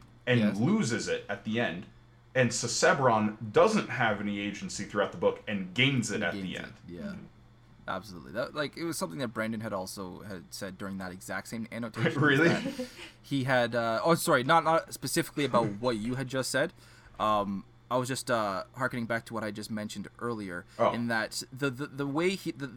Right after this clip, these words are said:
Speaker 2: the thing he tried in order to kind of not make it too much of a damsel in distress scene was the fact that sh-, that Ciri managed to get under Bluefinger's skin,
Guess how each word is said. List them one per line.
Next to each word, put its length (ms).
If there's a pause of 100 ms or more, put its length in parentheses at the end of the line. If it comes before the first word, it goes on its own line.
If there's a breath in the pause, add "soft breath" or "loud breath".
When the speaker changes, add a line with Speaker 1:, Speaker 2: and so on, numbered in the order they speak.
(160)
Speaker 2:
the 140
thing 260
he 160
tried 640
in 160
order 200
to 420
kind 200
of 240
not 360
make 180
it 140
too 120
much 200
of 80
a 20
damsel 420
in 60
distress 380
scene 320 (360 loud breath)
was 200
the 80
fact 260
that 140
sh-, 100
that 160
Ciri 400
managed 480
to 200
get 260
under 220
Bluefinger's 600
skin, 320